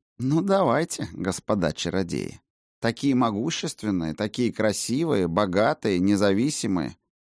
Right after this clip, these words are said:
такие защищенные от всех бед и тревог упорядоченного. Расслабься и ничего не бойся».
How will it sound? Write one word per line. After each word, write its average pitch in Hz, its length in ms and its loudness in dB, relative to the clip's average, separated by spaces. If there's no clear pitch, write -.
такие 110 400 0
защищенные 110 880 2
от 101 80 -2
всех 98 380 -2
бед 104 280 2
и 104 80 0
тревог 104 440 -2
упорядоченного. 82 960 -2
Расслабься 120 840 2
и - 180 0
ничего 139 560 4
не 151 140 4
бойся». 117 760 4